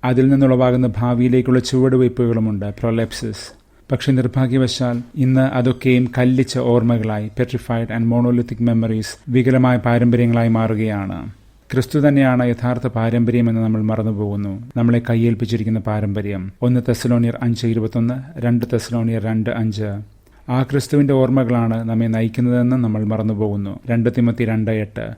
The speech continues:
ലൂക്ക ഇരുപത്തിരണ്ട് പതിനെട്ട് മുതൽ ഒന്ന് കൊറിന്ത്യർ പതിനൊന്ന് ഇരുപത്തിമൂന്ന് മുതൽ. യഥാർത്ഥ ആരാധന ക്രിസ്തുവിന്റെ ഈ ഓർമ്മയുടെ ജീവനമാണ്. നാം ഇന്നലെ കണ്ടതുപോലെ, അത് അപരനിലേക്കും ദൈവത്തിലേക്കും സദാ പ്രവഹിക്കുന്ന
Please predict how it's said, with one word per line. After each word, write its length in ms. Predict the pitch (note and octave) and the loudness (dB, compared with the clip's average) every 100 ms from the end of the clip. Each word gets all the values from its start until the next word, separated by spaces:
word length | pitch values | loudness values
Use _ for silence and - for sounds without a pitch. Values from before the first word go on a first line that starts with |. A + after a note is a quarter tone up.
| - | -2
ലൂക്ക 220 | A#2+ A#2+ B2 | 0 2 2
ഇരുപത്തിരണ്ട് 680 | A#2+ A#2+ A#2+ A#2+ A#2 A#2 A#2+ - | 2 2 2 0 2 -2 -4 -4
പതിനെട്ട് 320 | A2+ A2+ A#2 | -2 -2 -2
മുതൽ 320 | A2+ G#2+ G#2+ - | -2 -4 -8 -6
ഒന്ന് 200 | B2 A#2+ | 0 0
കൊറിന്ത്യർ 460 | A#2+ A#2+ A2+ A2 G#2 A2+ | 2 0 -2 -4 -4 -2
പതിനൊന്ന് 340 | A2+ A2+ A2 | -2 -2 -2
ഇരുപത്തിമൂന്ന് 720 | B2+ A#2 A#2 A#2 A#2 A2+ A2+ | -2 0 0 2 0 2 0
മുതൽ. 300 | G#2+ G2 G#2 A#2+ _ _ _ _ - | -4 -6 -12 -14 _ _ _ _ -4
യഥാർത്ഥ 400 | B2 B2 B2 A#2+ | 0 0 0 0
ആരാധന 600 | A#2 A#2 A#2 A2 A2 A2 - - | 0 0 0 -2 -4 -6 -12 -6
ക്രിസ്തുവിന്റെ 500 | A#2 - B2 A#2+ A#2+ | -6 0 2 4 2
ഈ 200 | B2 A#2+ | 0 2
ഓർമ്മയുടെ 460 | A#2 A2+ A#2+ A#2 | 2 2 2 2
ജീവനമാണ്. 760 | A#2 G#2+ A#2+ A#2 G#2 G2+ G2 G#2 - _ - | 2 2 2 2 0 -4 -8 -12 -18 _ -4
നാം 380 | B2 B2 B2 B2 C3 | 0 2 0 -2 0
ഇന്നലെ 260 | B2 B2 B2 | 0 2 0
കണ്ടതുപോലെ, 640 | A#2+ A#2+ G#2+ A2+ A2 G#2+ - | 0 0 0 -2 -2 -4 -4
അത് 160 | B2+ A#2 | -2 -2
അപരനിലേക്കും 920 | C3 A#2 B2 B2 B2 B2 A#2+ B2 A2+ | -2 -2 0 2 4 4 2 0 2
ദൈവത്തിലേക്കും 640 | A#2+ A#2+ A#2+ A#2+ A#2 A#2 | 2 2 0 -2 0 -2
സദാ 320 | - A#2 A#2 | -2 -4 -2
പ്രവഹിക്കുന്ന 720 | A#2 B2 A2+ A2 A#2 A#2+ A#2 | -2 0 0 0 0 0 -2